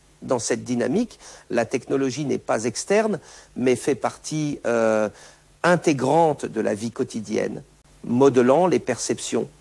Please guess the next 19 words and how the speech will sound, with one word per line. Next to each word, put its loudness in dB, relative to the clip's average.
et 2
les 0
comportements. -4
L'intégration 4
de 0
l'intelligence -4
artificielle -4
dans, 2
euh, 2
dans 2
l'éducation 0
en 2
offre 2
une -4
personnalisation, -4
mais 0
elle 0
est 2
confrontée -4